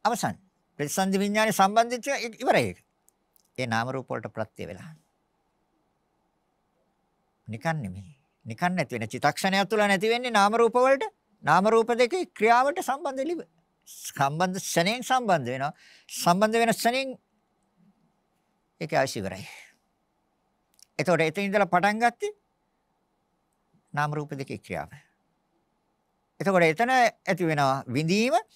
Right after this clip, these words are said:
එතන ඇති වෙනවා හඳුනා ගැනීම, එතන ඇති වෙනවා සිත බලවත් වීම. තම නාම ධර්ම තුනක් ඔන්න එතන ඉඳලා පටන් ගත්තා. දැන් අර කලලේ තමයි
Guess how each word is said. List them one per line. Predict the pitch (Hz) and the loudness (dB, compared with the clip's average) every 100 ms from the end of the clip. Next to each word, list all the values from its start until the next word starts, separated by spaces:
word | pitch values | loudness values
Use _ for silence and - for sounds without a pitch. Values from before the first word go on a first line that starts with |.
| - - _ _ _ 151 | -20 -20 _ _ _ 0
එතන | 180 233 | 4 4
ඇති | 208 175 | 4 2
වෙනවා | 147 139 135 | 2 0 0
හඳුනා | 139 175 202 220 | -2 0 4 4
ගැනීම, | 220 247 262 302 302 _ - - _ - | 4 4 2 0 -4 _ -20 -20 _ -10
එතන | 143 190 | -4 0
ඇති | 180 156 | 0 0
වෙනවා | 143 135 | -4 -6
සිත | - 135 | -8 -4
බලවත් | 123 127 120 113 110 | 0 2 0 -2 -8
වීම. | 92 80 - _ _ _ _ _ - - _ _ | -8 -10 -20 _ _ _ _ _ -20 -20 _ _
තම | - 151 | -14 -6
නාම | 147 131 120 | -4 -2 -2
ධර්ම | 110 110 | -4 -6
තුනක් | 107 117 113 _ _ _ _ 131 | -8 -8 -10 _ _ _ _ -8
ඔන්න | 131 | -6
එතන | 107 120 | -8 -8
ඉඳලා | 101 101 | -10 -10
පටන් | - 95 92 | -12 -12 -12
ගත්තා. | 82 - - - - _ _ _ _ _ _ _ _ _ - | -14 -18 -20 -20 -20 _ _ _ _ _ _ _ _ _ -6
දැන් | 143 202 190 | 0 2 4
අර | 160 151 151 - _ _ _ _ _ - | 4 4 0 -10 _ _ _ _ _ 0
කලලේ | 151 208 247 175 156 | 4 6 6 4 4
තමයි | 165 170 165 | 2 2 2